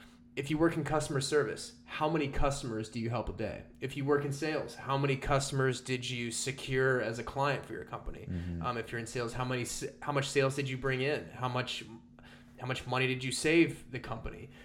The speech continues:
Speaker 1: Uh, even better, if you manage people, how many people did you manage, and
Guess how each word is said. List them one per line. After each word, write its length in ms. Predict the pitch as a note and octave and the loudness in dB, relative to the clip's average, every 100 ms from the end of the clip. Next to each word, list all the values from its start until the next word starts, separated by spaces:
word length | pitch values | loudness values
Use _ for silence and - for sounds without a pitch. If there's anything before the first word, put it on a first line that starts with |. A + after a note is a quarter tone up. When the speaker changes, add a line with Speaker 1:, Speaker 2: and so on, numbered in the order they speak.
| - - | -16 -6
Speaker 1:
Uh, 200 | A#2 - - | -6 -6 2
even 260 | E3+ E3 D#3+ | 6 6 6
better, 520 | D#3+ G3 F#3+ F#3+ - - | 6 6 4 0 -10 -8
if 160 | D3 C#3 | -8 -2
you 100 | C#3 | 2
manage 400 | C3+ F#3 E3+ - | 4 4 2 2
people, 480 | B2+ C#3+ D3 D3+ C3 | 4 4 4 2 0
how 120 | C#3 | 2
many 160 | D3 C#3 | 4 4
people 240 | D3+ C#3 | 2 2
did 160 | C#3 B2+ | 0 0
you 120 | B2 | -2
manage, 460 | B2+ C#3 D#3+ D#3+ | 0 2 0 0
and 220 | C#3+ B2+ | 0 0